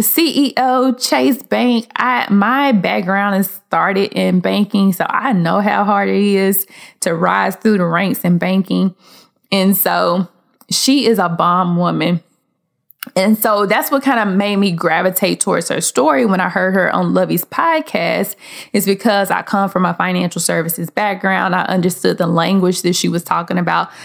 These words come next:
So the things that she was saying really resonated with me.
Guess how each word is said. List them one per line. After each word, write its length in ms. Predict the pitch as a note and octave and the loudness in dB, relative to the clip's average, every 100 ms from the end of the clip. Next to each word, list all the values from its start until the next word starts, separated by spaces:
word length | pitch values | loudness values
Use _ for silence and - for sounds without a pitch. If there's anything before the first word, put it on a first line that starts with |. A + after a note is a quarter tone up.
| - | -8
So 160 | - F#3+ | -4 -2
the 100 | F#3+ | -2
things 360 | G3+ G#3 A3 | 0 0 2
that 100 | F3+ | 0
she 100 | - | 0
was 180 | F3 E3+ | -2 -2
saying 300 | G3 F#3+ F3+ | 0 0 2
really 220 | F3 E3 | 0 0
resonated 580 | E3 F#3 F#3+ E3+ D#3+ - | 0 0 0 -2 -2 -2
with 140 | E3 | -2
me. 280 | D3+ C#3 F3 | -2 -2 -2